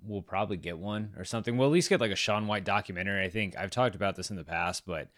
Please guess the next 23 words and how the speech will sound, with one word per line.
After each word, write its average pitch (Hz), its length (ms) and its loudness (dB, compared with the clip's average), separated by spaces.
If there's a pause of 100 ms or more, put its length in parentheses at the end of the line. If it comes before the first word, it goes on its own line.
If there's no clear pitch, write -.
(460)
uh, 80 460 -2 (200)
because 110 560 0
of 101 120 -6
how 113 180 2
much 110 180 -4
footage 101 420 -4
we 113 140 -2
have 113 240 2
now 117 540 0
of, 95 260 -4
of 85 160 -8
sports, 104 360 -4
it's 92 80 -8
not 110 120 -2
like 104 140 -4
something 98 260 -6
from 95 160 -8
the 87 80 -6
seventies 98 480 -2
or 92 60 -6
the 82 120 -6
eighties. 95 440 -4
Like, 90 180 -4